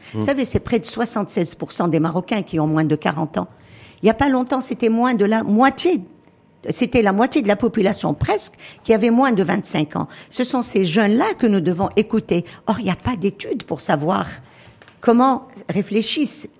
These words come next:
Speaker 1: cette majorité écrasante de la population. Nous, nous sommes toujours là en train d'analyser, de, et cetera.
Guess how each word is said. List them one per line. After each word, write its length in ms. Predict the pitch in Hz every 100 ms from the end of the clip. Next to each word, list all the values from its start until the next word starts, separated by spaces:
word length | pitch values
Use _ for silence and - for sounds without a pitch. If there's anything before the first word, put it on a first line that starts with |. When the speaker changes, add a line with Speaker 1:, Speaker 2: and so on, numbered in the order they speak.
| - 165
Speaker 1:
cette 320 | - 202 - - - -
majorité 640 | 214 254 247 247 226 226
écrasante 560 | 190 - 196 160 170 156
de 80 | 165
la 120 | 156
population. 580 | 160 170 151 175 - - - -
Nous, 120 | 214 247
nous 60 |
sommes 200 | 240 220
toujours 300 | 226 247 202
là 100 | 196
en 60 | 220
train 180 | - 202
d'analyser, 640 | 185 170 - 165 151 190
de, 160 | 180 165 -
et 80 | 175
cetera. 360 | - 196 208